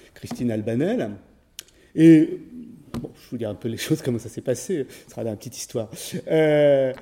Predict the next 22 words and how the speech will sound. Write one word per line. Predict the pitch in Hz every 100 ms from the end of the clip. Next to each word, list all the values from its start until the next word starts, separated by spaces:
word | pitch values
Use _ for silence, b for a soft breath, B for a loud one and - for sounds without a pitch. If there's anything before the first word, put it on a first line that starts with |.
| B B
euh, | 120 123
Chirac, | 113 110 123 - -
euh, | 110 107 101 -
c'était | - -
sa | - 104
collaboratrice | 113 104 104 101 - 117
habi-, | 95 113 139
habituelle, | 107 - 113 131
il |
lui | 101
dit : « | 90 123
Bon, | 110
écoute, | -
tu | - 123
me |
fais | 160
un | 131
discours, | 110 104 - 113 135
là, | 98
pour | 92 113
le |
Veldiv. | 101 90 - 92